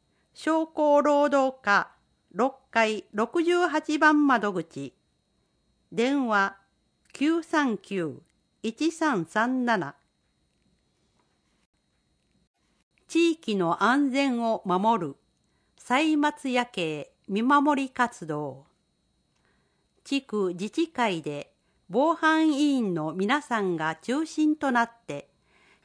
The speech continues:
地域の皆さんが気持ちよく新年を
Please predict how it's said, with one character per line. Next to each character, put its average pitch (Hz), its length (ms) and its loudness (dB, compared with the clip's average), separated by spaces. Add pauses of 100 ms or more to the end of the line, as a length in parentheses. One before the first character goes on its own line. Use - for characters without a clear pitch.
(320)
地 359 240 2
域 262 180 -4
の 208 160 0
皆 214 300 0
さ 226 220 0
ん 175 140 -6
が 156 240 -8 (260)
気 262 140 0
持 311 180 6
ち 285 160 -2
よ 254 140 2
く 160 280 -10 (260)
新 370 360 2
年 202 280 -2
を 165 160 -4